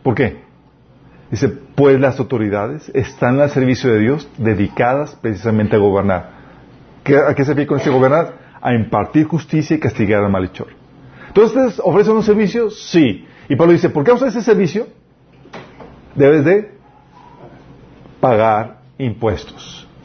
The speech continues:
¿Sí? Hay que pagar impuestos. Y habíamos platicado, eh, aquí Pablo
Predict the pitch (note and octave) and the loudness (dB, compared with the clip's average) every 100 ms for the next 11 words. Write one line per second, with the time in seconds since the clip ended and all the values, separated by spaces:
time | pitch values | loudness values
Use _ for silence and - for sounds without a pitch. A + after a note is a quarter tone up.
0 | - - - A#2 B2 - - - - - | -20 -8 -2 0 0 -6 -16 -20 -20 -20
1 | - - - - - D3 C#3 C#3 C#3+ C3+ | -20 -20 -20 -8 -2 2 4 2 2 0
2 | A#2+ - - - _ _ _ _ - - | -2 -2 -18 -20 _ _ _ _ -20 -20
3 | - - - - - - D#3 E3 A3+ A#3 | -20 -20 -20 -20 -18 0 4 4 4 0
4 | G3 D3+ E3 E3 F3 E3+ - - _ - | -2 0 2 4 2 0 -6 -20 _ -20
5 | C3+ D3+ D3+ D3+ D3 D3 F3 D#3+ G3 G3 | -4 2 4 4 4 2 2 2 4 4
6 | F3+ | 2